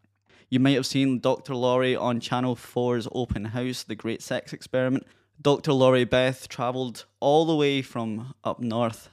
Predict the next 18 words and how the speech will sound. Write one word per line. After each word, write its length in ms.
in 140
Scotland 600
to 160
Glasgow 640
to 140
be 120
interviewed 340
on 80
the 80
hot 220
seat 260
by 220
me 320
in 100
the 80
Green 240
Room 160
Studios. 460